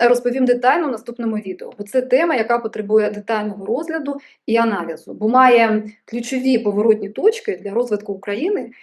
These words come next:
і світу в цілому. А поки загальні значення. Отже, місячне затемнення відбудеться сьомого вересня у п'ятнадцятому градусі Риб на зірці Ахарнар і сузір'я Підземна річка.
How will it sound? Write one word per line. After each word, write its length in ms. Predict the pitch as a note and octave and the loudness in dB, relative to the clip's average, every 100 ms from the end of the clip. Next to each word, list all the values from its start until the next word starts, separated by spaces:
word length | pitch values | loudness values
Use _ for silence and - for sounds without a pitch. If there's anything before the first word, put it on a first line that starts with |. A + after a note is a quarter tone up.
| _ | _
і 120 | C#4+ | -4
світу 300 | - G#3+ B3 | -4 -4 -6
в 40 | G#3+ | -6
цілому. 420 | - G3 - - _ _ _ _ _ _ _ _ _ - | -6 -8 -10 -18 _ _ _ _ _ _ _ _ _ -10
А 100 | A3 | -2
поки 300 | E4+ A4 D4 | 2 4 4
загальні 400 | G#3+ A3+ A#3 A3 | 2 2 0 -2
значення. 500 | G3 F3+ - - - _ _ _ _ | -4 -8 -10 -20 -20 _ _ _ _
Отже, 280 | C4 C4 G#3 | 4 6 6
місячне 380 | A#3+ E4+ G4 E4 | 4 4 4 4
затемнення 500 | D#4 C4 A3 G3+ G3+ | 4 2 2 2 -2
відбудеться 580 | A3+ G#3 A3+ F#3+ - - | -2 0 -2 -2 -8 -16
сьомого 460 | - C#4+ G4+ F4+ | -4 0 2 2
вересня 520 | D4 B3+ A3+ A#3 D4 D#4+ _ _ | 4 4 4 -2 -8 -8 _ _
у 160 | - A#3 | -6 -2
п'ятнадцятому 560 | A3 A3+ C#4+ - A3+ G#3+ | 0 0 -2 -4 -4 0
градусі 520 | A3 B3+ B3 - - | 2 2 0 -6 -6
Риб 380 | G3+ A3+ D#4 - _ _ _ | -2 -2 -2 -4 _ _ _
на 560 | G#3+ A#3 A#3+ A3+ G#3 - G3 | -2 2 2 2 0 -4 -6
зірці 460 | G#3+ D#4 - C#4+ - | -2 -2 -2 -4 -4
Ахарнар 500 | - A#3 G#3+ E3+ - | 0 0 -2 -4 -6
і 60 | G#3+ | -8
сузір'я 580 | - G3 A#3+ D#4 C4+ F#3+ | -8 -6 -2 2 2 4
Підземна 460 | G#3 G3+ A3+ G#3+ | 0 0 0 0
річка. 340 | G3 G3 - | -2 -6 -14